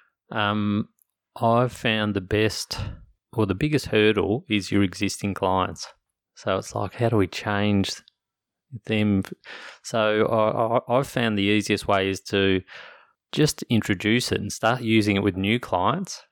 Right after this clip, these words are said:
They don't know any different. And then as a secondary step, it's like, "Well, how are we gonna now push?"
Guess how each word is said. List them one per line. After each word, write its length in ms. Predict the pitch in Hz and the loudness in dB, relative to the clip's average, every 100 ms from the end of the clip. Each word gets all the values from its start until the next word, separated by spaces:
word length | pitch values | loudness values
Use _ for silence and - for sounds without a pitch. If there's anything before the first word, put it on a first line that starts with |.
| _ 104 | _ -6
They 120 | 120 | -2
don't 180 | 135 120 | -2 0
know 140 | 107 | 0
any 180 | 104 98 | 0 0
different. 440 | 101 98 117 156 _ _ - | -2 0 -2 -2 _ _ -6
And 300 | 107 104 95 | -4 -4 -2
then 520 | 107 123 123 123 113 - | 0 0 0 0 0 -2
as 200 | 120 120 | -4 -2
a 40 | |
secondary 680 | - - 143 - 120 101 92 | -2 -2 -2 0 0 2 0
step, 420 | - - 95 - | 0 -2 -2 0
it's 220 | - - | -4 -2
like, 180 | 101 101 | -2 0
"Well, 120 | 98 | -2
how 340 | - - 123 113 | -2 -6 0 2
are 40 | |
we 120 | 104 | 2
gonna 260 | 98 98 98 | 0 0 0
now 580 | 95 92 92 90 82 - - _ | 0 0 0 -2 -4 -8 -20 _
push?" 440 | - 107 - - | -2 0 0 -4